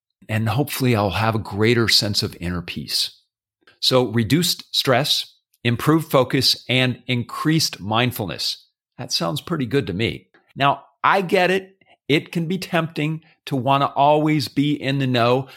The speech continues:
I mean, it makes you feel smart, right? When people ask questions and you just know the answers.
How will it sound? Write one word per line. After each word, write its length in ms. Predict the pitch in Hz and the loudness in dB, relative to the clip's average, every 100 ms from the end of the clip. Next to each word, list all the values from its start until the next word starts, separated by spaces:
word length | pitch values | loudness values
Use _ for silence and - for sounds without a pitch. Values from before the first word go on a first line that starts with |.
| - _ _ | -20 _ _
I 20 | 127 | -2
mean, 240 | 165 151 - | -2 -2 -10
it 120 | 104 | -10
makes 280 | 151 175 - | -8 -8 -10
you 80 | 113 | -6
feel 220 | 196 190 | -2 -2
smart, 420 | - 190 262 95 | -2 -2 -2 0
right? 240 | 92 143 | 0 0
When 140 | 117 117 | 0 -4
people 340 | - 143 147 | -4 -2 2
ask 220 | 147 135 | 2 0
questions 440 | - 175 202 127 98 | 0 0 0 -4 -4
and 140 | 107 | -2
you 100 | 143 | -2
just 200 | 202 139 | 0 0
know 180 | 117 127 | 2 0
the 220 | 151 165 | 2 0
answers. 500 | 220 - 62 55 - | 0 -2 -6 -8 -10